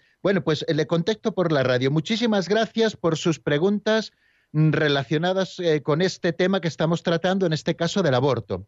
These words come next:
Me decía que si en caso de violación es moral el practicar un aborto. Pues, eh, ya le digo yo con la Iglesia que no, porque no podemos, eh,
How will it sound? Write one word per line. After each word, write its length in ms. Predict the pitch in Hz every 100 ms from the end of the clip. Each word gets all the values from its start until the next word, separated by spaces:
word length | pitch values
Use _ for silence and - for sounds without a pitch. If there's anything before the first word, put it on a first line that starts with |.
| -
Me 160 | 127 131
decía 360 | 135 190 214
que 120 | -
si 220 | 147 156 139
en 100 | 135
caso 320 | 185 190 202
de 140 | 185
violación 560 | 170 156 151 180 196 220 _ _ _ -
es 220 | 170 170
moral 480 | 180 160 160 202 196 -
el 240 | 135 131
practicar 520 | 151 139 - 143 160
un 120 | 151
aborto. 440 | 123 117 110 - 107
Pues, 200 | 123 -
eh, 120 | 135
ya 140 | 139
le 140 | 147 147
digo 180 | 151 147
yo 300 | 160 165 120
con 560 | 127 123 123 120 117
la 100 | 110
Iglesia 480 | 117 139 175 - 180
que 160 | - 120
no, 300 | 135 104 87 _ _ _ _ _
porque 400 | 131 127 139 135
no 240 | 156 160 170
podemos, 580 | 180 185 180 151 - -
eh, 680 | 127 123 120 113 107 101